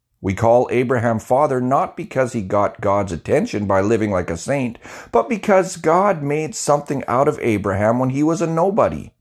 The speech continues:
Isn't that what we've always read in Scripture? God saying to Abraham,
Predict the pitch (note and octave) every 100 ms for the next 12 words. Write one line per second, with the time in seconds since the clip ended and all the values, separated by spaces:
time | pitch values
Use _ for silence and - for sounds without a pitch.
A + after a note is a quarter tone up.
0 | _ _ - - - C#3 E3 D#3+ D#3 D3+
1 | D3 A#2 - A#2+ C#3+ B2 A2 B2+ C#3 B2
2 | - C#3 - F#3 G3 - A2 E3+ - -
3 | C3+ A#2+ - D3 D3+ B2 G#2 G#2+